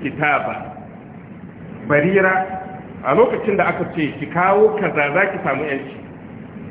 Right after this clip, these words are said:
Kamar yadda muka karanta riwaya ta Imam Nasa'i, bata biya komi ba ta zo wajen Aisha. Bata biya komi ba ta zo wajen Aisha ta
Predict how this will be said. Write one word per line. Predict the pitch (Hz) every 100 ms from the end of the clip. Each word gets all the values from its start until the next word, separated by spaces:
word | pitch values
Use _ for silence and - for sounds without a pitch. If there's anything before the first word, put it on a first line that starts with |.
| -
Kamar | 123 180
yadda | 202
muka | 175 170
karanta | 165 160 147 143
riwaya | 127 147 143 131
ta | 147 120
Imam | 127 139 117
Nasa'i, | 107 - 151 175 233 - - - - - - - - - - - - - - - - - - -
bata | 156 165 151
biya | 190 196 190 -
komi | 196 190 190 190
ba | 175
ta | 175
zo | 160 170
wajen | 160 151 160
Aisha. | 151 120 - - - - - - - - - - - - - - - - - - -
Bata | 160 160 175
biya | 175 196 196 196 202
komi | 233 208 202
ba | 175 165 - -
ta | 151
zo | 156
wajen | 156 156 156
Aisha | 156 147
ta | 135